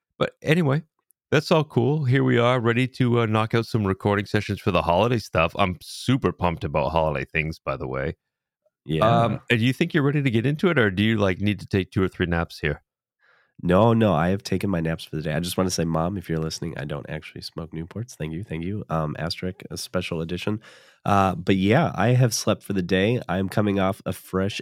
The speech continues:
Speaker 2: eighteen hours of sleep, which means I have at least twenty minutes in me before I pass out again. I'm pumped about the holidays, too. I know it doesn't sound like it 'cause I'm kind of flat in personality, but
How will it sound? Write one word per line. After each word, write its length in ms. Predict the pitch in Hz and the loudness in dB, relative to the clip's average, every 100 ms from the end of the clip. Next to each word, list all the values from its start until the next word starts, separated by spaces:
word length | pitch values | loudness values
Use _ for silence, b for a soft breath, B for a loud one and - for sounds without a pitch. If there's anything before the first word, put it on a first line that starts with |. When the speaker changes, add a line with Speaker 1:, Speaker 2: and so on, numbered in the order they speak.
| - | -6
Speaker 2:
eighteen 380 | 90 85 - 95 | -4 -2 -2 -2
hours 220 | 90 85 | 0 -2
of 60 | 82 | -4
sleep, 280 | - 90 95 | -4 -4 -6
which 140 | - | -8
means 160 | 85 78 | -6 -4
I 80 | 78 | -6
have 120 | 78 | -8
at 60 | 73 73 | -10 -6
least 300 | 95 90 - | -6 -6 -6
twenty 240 | - 82 | -6 -4
minutes 300 | 80 78 69 | -4 -6 -8
in 160 | 76 78 | -8 -6
me 160 | 78 73 | -6 -10
before 340 | - - 73 | -14 -14 -10
I 80 | 73 | -10
pass 300 | - 73 - | -10 -12 -10
out 100 | 76 | -10
again. 380 | 76 92 95 87 b b b b _ | -4 -2 -2 -4 b b b b _
I'm 140 | - 143 | 0 4
pumped 200 | 175 - | 4 2
about 160 | 165 | 0
the 100 | 151 | 4
holidays, 380 | 135 139 135 110 | 6 6 4 2
too. 300 | - 156 117 | 0 2 4
I 40 | 82 | 4
know 120 | 95 | 2
it 60 | |
doesn't 240 | 95 98 95 | 2 0 -2
sound 260 | - 98 | 0 2
like 140 | 135 90 | 2 0
it 100 | 104 | -4
'cause 120 | 95 | -6
I'm 100 | 90 | -6
kind 180 | - 107 | -2 -2
of 80 | 85 | -2
flat 360 | - 87 95 | -4 -2 -2
in 80 | 90 | -2
personality, 600 | 90 95 - 90 110 107 85 | -4 -4 -2 -2 -2 -2 -2
but 280 | 95 95 | -2 -2